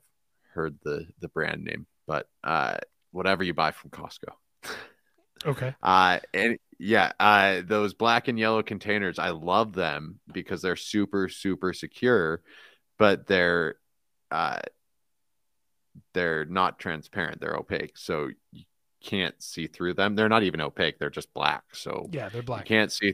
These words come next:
Speaker 1: through 'em. And with a retic, just for me, I, I like to know where the head is when I'm opening the lid.
Speaker 2: Ooh.
Speaker 1: And with those lids, you, you have to, like,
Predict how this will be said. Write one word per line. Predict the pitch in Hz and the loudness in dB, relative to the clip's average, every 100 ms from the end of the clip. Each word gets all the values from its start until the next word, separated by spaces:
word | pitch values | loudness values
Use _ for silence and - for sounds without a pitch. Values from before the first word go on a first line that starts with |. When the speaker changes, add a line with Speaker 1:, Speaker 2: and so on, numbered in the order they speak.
| - | -2
Speaker 1:
through | 95 90 76 | 0 2 2
'em. | 76 78 _ _ _ _ _ | 0 -6 _ _ _ _ _
And | 95 95 90 | 0 0 2
with | 92 90 | 0 2
a | |
retic, | 85 98 104 - 95 87 - _ _ | 0 2 2 4 4 2 -4 _ _
just | - 107 95 - | 0 0 0 -4
for | - - | -2 -2
me, | 82 80 95 98 | 0 -2 0 2
I, | 85 90 90 - | 4 2 0 0
I | 87 | 0
like | 80 85 87 - | 2 2 0 -2
to | 95 | -4
know | 85 95 | 0 2
where | 95 | 4
the | 98 | 2
head | 101 107 104 | 2 2 2
is | 110 113 - | 2 0 -2
when | 104 | 0
I'm | 98 101 | 0 0
opening | 101 104 104 104 101 - - - | 0 -2 -4 -4 -6 -12 -10 -4
the | |
lid. | 98 107 113 107 | 2 6 6 4
Speaker 2:
Ooh. | |
Speaker 1:
And | 85 90 87 | -2 -4 -2
with | 87 | -4
those | - 92 90 | 0 -2 -2
lids, | 87 101 104 95 78 | 0 4 4 2 -2
you, | 95 92 78 | -4 -4 -4
you | 95 90 | -8 -2
have | 92 90 - | 2 2 0
to, | 90 | -4
like, | 80 82 | -2 -4